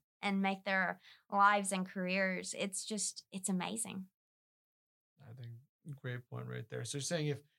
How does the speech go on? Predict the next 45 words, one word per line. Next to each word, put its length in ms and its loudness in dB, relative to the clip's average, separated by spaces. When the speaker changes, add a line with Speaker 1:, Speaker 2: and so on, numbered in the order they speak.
Speaker 2:
anyone 220 0
needs 160 -4
help 220 -6
with 160 -6
a 20 -14
club, 420 -4
come 260 -2
to 80 -4
you 360 -2
'cause 180 -6
you're, 180 -2
Speaker 1:
Oh, 60 2
Speaker 2:
you're 120 4
the, 60 4
the 60 4
Speaker 1:
gosh. 480 6
Speaker 2:
know-it-all 520 0
person. 560 -6
Speaker 1:
I 140 8
don't 140 4
Speaker 2:
You've 120 4
Speaker 1:
know 20 -
Speaker 2:
got 20 6
Speaker 1:
about 160 6
Speaker 2:
it 40 2
in 60 -2
the 800 2
Speaker 1:
that. 460 0
<laughs> 60 -
Speaker 2:
works. 500 -10
But 100 -6
obviously, 600 -6
and 260 -2
I, 100 -6
I 160 -2
know 160 0
we 60 0
were 80 2
talking 320 -4
a 40 -6
little 160 -6
bit 80 -12
before 380 -10
about 320 -8
this, 260 -10